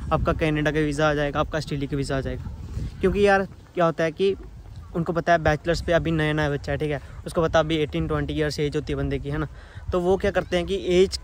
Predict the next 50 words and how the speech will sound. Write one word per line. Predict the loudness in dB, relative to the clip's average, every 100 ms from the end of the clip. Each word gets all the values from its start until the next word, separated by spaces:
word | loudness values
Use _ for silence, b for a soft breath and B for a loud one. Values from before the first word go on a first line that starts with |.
| 6
एज | 8 8
के | 6
हिसाब | 6 6 2
से | 2 0
भी | 0
वीज़ा | 0 2
देती | 2 2 0
है | -2
बहुत | 0 0
सारी | -2
countries, | 0 -2 0 -2 0
ठीक | -2 -4 -4 -4
है, | -4 B B -4
कि | -2
थोड़ा | 2 4 4 0 -14 -20 -20 -20 -4 2
अगर | 6
आप, | 4 4 2
आप | 4
notice | 4 2 4
करोगे | 4 4 -2
कि | -4 4
old | 6 8 6
बंदे | 4 2
को | 2 0
जा, | 4 2 2 -10
उसकी | -6 0
अगर | 2 4
एज | 2
फ़ोर्टी | 2 0 4 4
होगी | 4
ना, | 0 -2 B B
तो | 4
उसका | 4 6
visa | 6 6 6
easily | 4 4 6 8
आएगा | 8 4 2 0
as | 0
compare | 0 0
to | 0 0
अगर | 0
किसी | -2 -4 0
बच्चे | 0 0
की | 0
एज | 0 0
ट्वेंटी | -2 -2 -2
फ़ोर | 2
होगी, | 2 0 -2
ट्वेंटी | -2 0
फ़ाइव | -2 -2
होगी | -2 -6